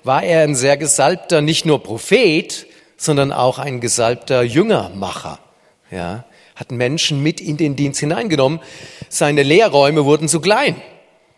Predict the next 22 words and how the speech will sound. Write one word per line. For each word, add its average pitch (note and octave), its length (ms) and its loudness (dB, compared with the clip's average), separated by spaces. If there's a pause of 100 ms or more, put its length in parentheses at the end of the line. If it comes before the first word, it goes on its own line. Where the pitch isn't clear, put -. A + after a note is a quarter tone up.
(160)
Der A#2 80 -10
Versammlungsraum C#3 880 0
hat C#3 140 -2
nicht C#3+ 180 -8
mehr D3+ 100 0
ausgereicht. A2 840 -4
Deshalb C#3+ 600 -2 (1300)
haben A#2 160 -10
sie A2 120 -2
gesagt, G#2+ 300 -2
wir A2+ 80 -4
müssen A#2 260 -4
ausbauen, C3+ 540 0
wir A#2+ 80 -2
müssen C#3 480 -2 (220)
renovieren, C#3+ 600 0
nicht A#2+ 160 -4
nur A2+ 160 -2
renovieren, A#2 460 -2
wir A2+ 80 -4
müssen A#2+ 300 -4
erweitern. A#2 880 -6